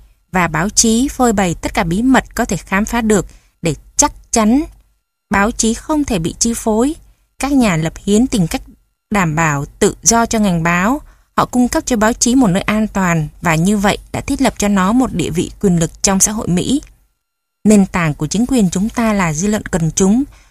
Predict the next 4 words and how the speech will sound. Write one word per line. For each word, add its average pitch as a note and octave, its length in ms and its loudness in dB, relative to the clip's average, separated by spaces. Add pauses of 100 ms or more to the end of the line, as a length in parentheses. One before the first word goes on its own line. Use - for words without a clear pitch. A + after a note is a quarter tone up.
(120)
Thomas A#3+ 680 2
Jefferson G#3+ 720 2 (140)
đã - 260 -4
viết C#4 200 0